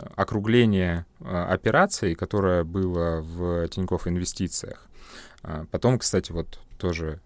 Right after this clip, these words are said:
э, одновременно с нашим проектом, э, появилось, э, на, э, Тинькове для благотворительных фондов. И у нас появилась идея, а что если округлять и отправлять, э,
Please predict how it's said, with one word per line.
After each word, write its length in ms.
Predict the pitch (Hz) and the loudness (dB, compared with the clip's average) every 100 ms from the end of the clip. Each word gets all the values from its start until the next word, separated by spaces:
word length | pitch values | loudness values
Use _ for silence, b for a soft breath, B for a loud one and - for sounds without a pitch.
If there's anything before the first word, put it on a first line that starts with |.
| - | -14
э, 260 | 87 80 82 - - | -10 -8 -10 -14 -8
одновременно 540 | 85 90 101 101 87 | -4 2 4 4 2
с 100 | - | 0
нашим 240 | 95 - | -2 -4
проектом, 800 | 87 98 113 - 87 85 82 - - | -2 2 0 0 -4 -4 -6 -8 -10
э, 220 | 82 82 | -8 -6
появилось, 800 | 87 85 92 95 87 - - - | -4 -2 0 2 0 -2 -4 -6
э, 380 | 85 82 82 82 | -6 -4 -4 -4
на, 500 | 82 87 90 85 85 b b b - - | -2 0 0 0 -4 b b b -12 -4
э, 300 | 98 87 87 | -2 -2 0
Тинькове 840 | 95 92 113 107 95 90 87 87 | 0 2 6 6 6 4 2 -2
для 360 | - 90 92 95 | -4 0 2 4
благотворительных 680 | 87 85 85 92 87 90 90 | 2 -2 0 -2 0 -2 -2
фондов. 480 | - 92 78 - - B B | 0 0 0 -6 -16 B B
И 760 | 104 107 107 107 104 101 101 95 | 0 4 6 6 4 2 0 -2
у 120 | - 123 | -2 -2
нас 240 | 185 - | -2 -2
появилась 540 | - 147 151 143 - 113 | 0 2 4 2 0 -2
идея, 380 | 113 107 95 | 2 4 4
а 40 | 92 | 2
что 180 | - 135 | 2 2
если 240 | 123 - | 2 0
округлять 680 | 95 110 101 101 92 82 - - - | -2 -2 0 4 4 2 -8 -12 -2
и 320 | 95 92 90 | 0 0 0
отправлять, 800 | 95 - 104 101 98 87 - - - | -4 0 0 2 2 2 -2 -18 -12
э, 440 | 95 87 87 85 | -6 -2 -2 -2